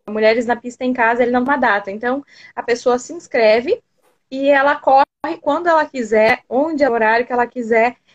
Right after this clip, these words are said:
desde que não faça nenhuma aglomeração. A ideia é que ela faça a atividade dela, né? E, e aí ela escolhe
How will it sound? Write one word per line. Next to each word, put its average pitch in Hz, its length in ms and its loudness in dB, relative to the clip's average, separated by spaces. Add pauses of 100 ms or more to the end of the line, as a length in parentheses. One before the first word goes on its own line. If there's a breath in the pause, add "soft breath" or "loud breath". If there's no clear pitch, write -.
(120)
desde - 1300 -2
que 330 120 -10
não 320 160 -4
faça 277 500 0
nenhuma 277 340 -2
aglomeração. 262 880 0
A 180 120 -6
ideia 214 260 0
é 269 60 0
que 269 80 -8
ela 247 160 0
faça 254 480 -2 (320 loud breath)
a 208 60 -8
atividade 233 640 -2
dela, 226 400 2
né? 240 240 0 (160)
E, 202 40 -6 (280)
e 190 60 0
aí 185 140 0
ela 202 140 2
escolhe 247 540 0